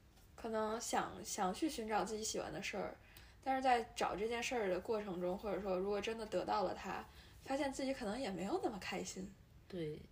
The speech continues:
Speaker 2: 有很多因素的干扰。
Speaker 1: 嗯。嗯，对。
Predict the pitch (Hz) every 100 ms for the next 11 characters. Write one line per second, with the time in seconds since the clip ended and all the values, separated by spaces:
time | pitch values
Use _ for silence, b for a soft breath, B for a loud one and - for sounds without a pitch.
0 | - 247 320 190 165 165 294 330 359 -
1 | - - - - - - - - - 214
2 | 226 220 226 160 - 175 185 196 185 190
3 | - - - 226